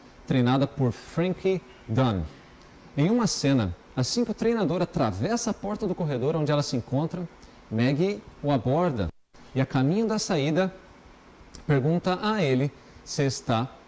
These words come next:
interessado em treiná-la. Frank re-, responde: "Eu não treino garotas." Dessa fala, ele vira as costas e vai embora. Aqui percebemos em Frank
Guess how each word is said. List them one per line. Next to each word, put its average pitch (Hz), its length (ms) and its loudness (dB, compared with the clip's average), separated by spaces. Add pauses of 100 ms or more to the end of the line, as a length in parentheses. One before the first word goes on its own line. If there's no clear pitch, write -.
(140)
interessado 202 720 2
em 135 100 0
treiná-la. 104 500 0 (720)
Frank 165 340 0
re-, 160 280 0
responde: 117 640 -2 (460)
"Eu 254 80 2
não 254 80 4
treino 151 260 2
garotas." 101 580 -4 (1600)
Dessa 208 220 -4
fala, 113 320 -2 (880)
ele 120 160 2
vira 120 220 0
as 214 100 0
costas 170 600 -2
e 196 60 0
vai 196 160 0
embora. 151 360 2 (840)
Aqui 180 160 0
percebemos 156 440 0
em 131 80 2
Frank 131 460 0